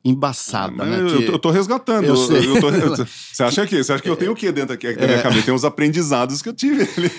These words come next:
Speaker 2: ao longo
Speaker 1: Por-,
Speaker 2: da jornada.
Speaker 1: não, porque eu acho que um grande desafio é como é que a gente vê a realidade como ela é.
Speaker 2: Perfeito.
Speaker 1: Tem uma outra pergunta que todos os dias eu me faço.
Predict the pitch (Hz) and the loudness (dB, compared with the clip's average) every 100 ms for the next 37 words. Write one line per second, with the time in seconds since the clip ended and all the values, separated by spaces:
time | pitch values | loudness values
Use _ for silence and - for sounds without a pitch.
0 | 139 143 131 143 127 120 110 113 190 233 | -2 0 0 2 2 2 -2 -4 -2 0
1 | - 226 - 196 147 175 233 170 139 151 | 0 -2 -2 -4 -2 0 0 0 0 0
2 | 123 113 - 147 127 117 156 170 214 185 | 0 -2 -2 -2 0 -2 -2 -2 -2 0
3 | 147 147 120 107 143 107 123 123 117 104 | 2 0 0 0 0 0 0 0 0 -2
4 | 123 127 127 135 - 127 131 143 104 82 | -2 -2 -2 -6 -4 -4 -2 -4 -4 -8
5 | - _ - 98 - 87 82 - - - | -14 _ -12 -10 -10 -16 -16 -20 -20 -2
6 | 180 214 226 170 156 175 - 147 _ - | 0 0 -2 -2 -2 -4 -8 -14 _ -4
7 | 196 170 180 143 143 120 98 123 131 131 | -4 -6 -14 -12 -10 -10 -6 -4 -2 -2
8 | 123 135 139 - 98 - - - | -2 0 -2 -4 -6 -6 -8 -10